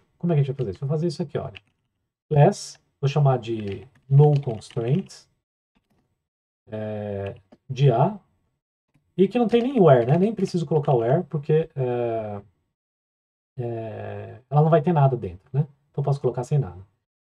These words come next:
E eu vou criar uma instância de no constraint, é,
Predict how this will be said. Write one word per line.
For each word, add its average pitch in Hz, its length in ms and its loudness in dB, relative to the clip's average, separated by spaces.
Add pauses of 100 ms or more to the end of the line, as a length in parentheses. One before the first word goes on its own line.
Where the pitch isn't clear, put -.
(140)
E 196 60 10
eu 208 80 10
vou 233 100 4
criar 233 160 6
uma 226 100 4
instância 208 680 2 (1400)
de 123 360 0 (400)
no 139 300 6
constraint, 147 680 -2 (2250)
é, 123 480 -2